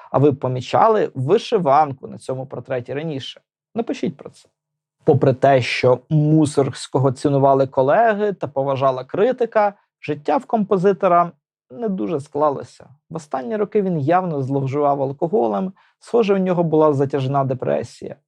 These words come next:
Очевидь, творив він фрагментарно, великі твори не завершував, брався за нові. Не в останню чергу так відбувалося через несприйняття його творчості з боку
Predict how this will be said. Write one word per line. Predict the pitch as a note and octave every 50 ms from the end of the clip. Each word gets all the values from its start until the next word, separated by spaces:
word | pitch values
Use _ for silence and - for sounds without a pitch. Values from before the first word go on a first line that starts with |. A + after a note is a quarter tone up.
| _ _ _ _ _ _ -
Очевидь, | C3+ - - A#2+ C3 - - _
творив | - D3+ D#3 C#3+ D3+ D#3 C#3+ B2+
він | C3+ C3+ C3
фрагментарно, | A#2+ - _ _ - D3 C3+ B2 B2+ C3 C3 A#2+ - G#3+ A#3 A3+ A3 G#3+ G#3 G3+ F#3+ F#3 F#3+ F#3 - _ _ _ _ _
великі | - D3 D3+ D3 C#3+ - C3+
твори | - - - C3+ C3+ C3 C3
не | C3 C3 C3 C3 C3
завершував, | B2 A#2 C3 B2+ D#3+ F#3 G#3+ G#3 G3 - - - F#3+ F#3+ F#3 E3+
брався | D3+ C#3 C3+ C#3 D3 D3 - E3
за | D3 D#3 D3+
нові. | D#3 E3 E3 D3+ C3+ - - - _ _ _ _ _ _ _ -
Не | C#3
в |
останню | C3 C3 - - B3 C4+ B3 A#3+
чергу | A3 - - G#3+ G#3+ G3+ F3+ F#3
так | - F#3 F3 -
відбувалося | F3+ E3 D#3 D#3 D#3+ E3 D#3+ D#3+ D#3 C#3+ D3+ C#3+
через | C#3+ D#3 D3+ D3+ D3 C3
несприйняття | C#3 C#3+ D3 C#3+ - _ C#3+ C#3+ C#3 C3+ C3+ B2+ - - - C#3+ D3
його | C#3 C3 B2 B2 A#2+
творчості | - C3 C3+ D#3 F3+ E3+ - - F3+ E3+ - - D#3+
з | C#3+
боку | C3+ C3+ D3 C#3+ D3 - D#3 D3+ D3+